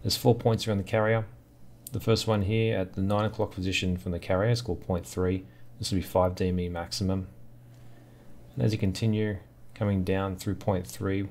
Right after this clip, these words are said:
we'll hit point four. And if you're flying a perfect circle, this point's gonna be at around three and a half D M E,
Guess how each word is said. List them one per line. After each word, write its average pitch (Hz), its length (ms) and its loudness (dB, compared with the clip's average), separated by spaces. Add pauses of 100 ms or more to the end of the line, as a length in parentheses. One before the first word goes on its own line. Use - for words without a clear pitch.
(140)
we'll 101 100 -2
hit 117 180 0
point 98 300 -2
four. 104 600 2 (1120)
And 95 140 2
if 95 160 -2
you're 104 100 2
flying 110 280 4
a 95 40 -2
perfect 107 340 0
circle, 107 520 2 (260)
this 107 140 0
point's 104 380 0
gonna 98 180 0
be 98 200 0
at 95 80 -2
around 90 440 -4 (220)
three 92 200 0
and 92 100 2
a 87 40 -2
half 95 300 0
D 98 180 0
M 92 120 2
E, 151 200 0